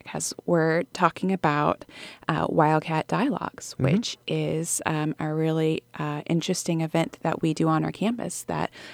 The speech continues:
Speaker 1: I like to think, um, gives us an opportunity to practice grace and kindness and listening skills,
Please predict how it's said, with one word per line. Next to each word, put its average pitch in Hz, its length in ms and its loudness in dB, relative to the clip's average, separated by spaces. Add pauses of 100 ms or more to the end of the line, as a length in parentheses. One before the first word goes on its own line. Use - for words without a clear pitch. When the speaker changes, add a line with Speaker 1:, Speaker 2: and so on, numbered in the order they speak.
(160)
Speaker 1:
I 208 100 6
like 220 140 4
to 170 100 0
think, 165 440 0
um, 156 320 -2 (180)
gives 180 240 4
us 175 100 -4
an 165 60 0
opportunity 165 480 0
to - 80 -14
practice - 460 0
grace - 560 2
and 160 160 2
kindness 156 560 0
and 160 120 2
listening 151 340 0
skills, - 460 -4